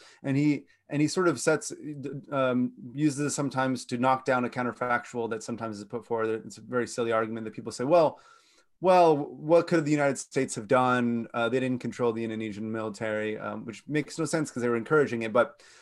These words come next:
um, proof of how silly that argument is, is that precisely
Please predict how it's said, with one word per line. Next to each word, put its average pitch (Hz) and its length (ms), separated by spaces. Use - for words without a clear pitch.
um, 135 320
proof 233 300
of 151 100
how 135 300
silly 131 320
that 117 160
argument 113 360
is, 135 520
is 127 160
that 127 320
precisely 190 540